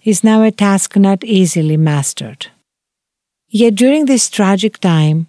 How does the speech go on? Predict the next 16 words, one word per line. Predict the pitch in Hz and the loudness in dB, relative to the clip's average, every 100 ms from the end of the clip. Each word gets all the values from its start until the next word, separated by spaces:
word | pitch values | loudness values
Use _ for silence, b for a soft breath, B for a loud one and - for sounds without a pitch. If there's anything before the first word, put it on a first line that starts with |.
| _ | _
we've | 233 220 | 0 2
also | 262 233 302 | 2 0 -2
been | 220 214 180 | 2 2 2
blessed | 196 190 202 - 208 | 0 2 0 -2 -2
with | 185 | 0
an | 190 | -2
outpouring | 214 233 262 - 240 226 220 202 | 0 -2 -2 -4 0 2 2 2
of | 175 160 | 0 0
love | 175 180 196 190 | 0 0 0 0
and | 180 | -2
support | - 175 - 190 190 185 | -2 -6 -2 0 0 -2
from | 175 170 | -4 -4
friends, | - - 214 196 170 160 185 | -4 -2 0 2 2 0 0
neighbors, | 175 185 190 175 165 165 | 2 2 0 -2 -6 -4
and | 165 | -6
strangers. | - - 185 175 160 160 151 - | -4 -2 0 0 0 -4 -10 -12